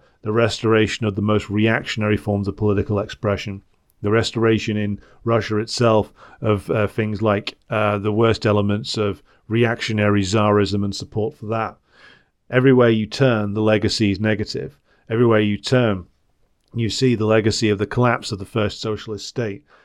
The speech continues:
the dominance of American imperialism, at a time when, in actuality, it was weakening due to having gone through an extended period of crisis. Gorbachev gave them an unbelievable gift, the gift of thirty years of almost unchallenged dominance,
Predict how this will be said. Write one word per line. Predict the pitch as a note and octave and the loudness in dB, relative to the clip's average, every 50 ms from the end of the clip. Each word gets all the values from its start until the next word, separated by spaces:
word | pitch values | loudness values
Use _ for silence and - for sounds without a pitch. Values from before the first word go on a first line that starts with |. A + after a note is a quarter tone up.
| _ _ | _ _
the | - A2+ | -12 -6
dominance | G2 - C3+ C3 C3 C3 B2+ A#2+ A2 G#2 F#2+ F#2+ F#2 - - - - | 0 2 4 4 4 4 4 2 2 2 0 -2 -4 -6 -6 -6 -6
of | - - A2+ A2 G#2+ G#2 G2 G2+ - | -2 0 2 2 2 2 0 -2 -6
American | B2+ A#2 A2+ A2+ A2+ A2 G#2+ - G#2+ | -4 0 2 2 2 2 0 -2 -6
imperialism, | G#2+ G#2 G2 - A#2 A#2+ A#2 A2+ G#2+ G2+ F#2+ F2+ F#2+ F#2+ F#2 _ _ _ _ _ _ - | -8 -6 -4 0 2 4 4 4 4 2 0 -4 -8 -12 -12 _ _ _ _ _ _ -2
at | C3+ C3+ C3 | 0 2 2
a | B2+ | 2
time | B2+ - - C#3+ C#3 C#3 C3 A#2+ A#2 | 0 -2 -2 0 2 2 2 2 2
when, | A#2+ C3+ C#3 C3 A#2+ A2 G#2+ - | 2 2 2 2 2 0 -2 -4
in | - B2 A#2 A2+ A#2 | -4 -4 -4 -2 -2
actuality, | A#2+ C3 - - - A#2 A2 B2 C3 C3+ A#2+ G#2+ - - A2 G#2 | -4 -4 -6 -6 -2 0 2 2 4 2 2 0 -2 -6 -6 -4
it | G#2+ A#2 | -4 -4
was | B2+ A2+ A#2 A2 G#2 G#2+ G2+ - - | 0 2 2 4 4 2 0 -4 -8
weakening | - G#2 G#2 B2 C3+ C3+ - C3 G#2+ G2 G2 F#2+ G2 | -6 0 2 2 2 4 2 -2 -2 -2 -4 -4 -4
due | F#2 G#2+ A2 | 0 0 0
to | G#2+ - - F#2+ | 0 0 -4 -6
having | G#2 G2 G#2 G2+ | -4 -4 -4 -2
gone | F#2+ A2+ A2+ A2 G2+ | 0 0 0 0 0
through | - - A2 G2 G2 G2 G2 | -2 -2 0 2 2 2 0
an | G2 | -2
extended | G#2+ - - - - - A#2 A2+ G#2 A2+ G#2 | -4 -6 -6 -4 -2 0 0 0 0 -2 -4
period | - - A2+ G#2 G#2 F#2+ | -2 -4 -4 -2 -4 -4
of | F#2 - | -8 -8
crisis. | - - B2 B2 A#2+ - - G#2 G2+ G#2 - - _ _ _ _ _ _ _ - | -4 -2 0 0 0 -2 -6 -12 -12 -14 -16 -20 _ _ _ _ _ _ _ 2
Gorbachev | C3+ C3 C3 A#2+ A2+ - - A#2+ A2 G#2 | 4 4 4 4 2 0 2 0 0 2
gave | - B2 A#2 A2+ A2 | 2 2 2 2 2
them | G2 A2 A2 | 0 -2 -2
an | G#2+ | 0
unbelievable | G#2+ A2 A2 G#2 A2 A2+ A#2 G#2+ G2+ G#2 G#2 G#2 G2 | -2 -2 0 0 0 2 2 0 0 -2 -6 -8 -6
gift, | F2+ - B2+ A#2 G2+ F2 - - - - - _ _ _ _ _ _ | 0 2 2 2 2 -2 -8 -18 -20 -20 -20 _ _ _ _ _ _
the | - G#2+ A2 | -4 -4 -4
gift | F#2+ B2 B2+ B2+ A#2 - - - | 2 4 4 2 2 0 -2 2
of | A#2+ A2+ A2 G#2+ G#2 - - - _ _ _ _ _ _ _ | 4 4 6 6 4 2 -2 -14 _ _ _ _ _ _ _
thirty | _ - C3+ C3 B2 - A#2+ | _ 2 4 4 4 2 -2
years | A2 A2 A#2 B2 B2 A#2+ A2+ A2 F#2+ G#2+ | -4 0 2 4 6 6 6 4 4 2
of | |
almost | G#2 A2 A2+ A2 A2 - - | 2 2 2 2 0 -2 0
unchallenged | C3+ A#2+ A2+ A2+ G#2 - - B2+ A#2+ A2+ G#2+ G2+ - | 0 0 0 0 -2 -2 0 0 0 0 -2 -4 -2
dominance, | - B2 A#2+ A#2 A2 G#2 F#2+ F#2 G#2 - - - | 0 0 2 2 0 -2 -2 -6 -8 -12 -14 -14